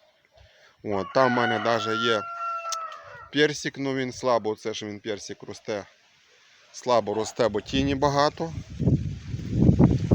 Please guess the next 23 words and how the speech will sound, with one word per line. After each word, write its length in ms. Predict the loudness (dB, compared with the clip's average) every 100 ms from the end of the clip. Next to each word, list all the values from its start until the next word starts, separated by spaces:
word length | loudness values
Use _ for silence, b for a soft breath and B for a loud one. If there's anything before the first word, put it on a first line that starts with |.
| 6
Е, 220 | 6 6 2
тут 220 | -2 0
поричка 400 | 4 4 4 6
щось, 240 | 6 8 8 8 8 4 4 6 6 4 -2 -4 -4 -4 2 2
щось 180 | 2 0
посохла 560 | 0 0 2 2 2 2
різко, 360 | 0 -2 -4
не 80 | 0
знаю 340 | 0 0 -2
чому. 380 | -4 -6 -6 -8 -12 -20 -14 -14 -12 -12 -12 -12 -14 -16 -18 -20 -20 -16
Щось 240 | -12 -8
вона 160 | -6 -6
підсохла. 580 | -10 -4 -4 -4 -12 -14 _ _ _ B B
Тут 140 | -2 0
в 20 |
мене 200 | 0 0
жасмін 500 | -2 -4 -4 -6 -8
був, 200 | -8 -10
цвів. 300 | -6 -4 -4 -8 -20 _ _ _ B B B B
Він 100 | -4
вже 160 | -2 -2
перецвів. 600 | 0 -2 -2 -8 -8 -10 _ _ _ -20 -20 -20 -20 _ _ B B B B B B
Тут 260 | -2 -2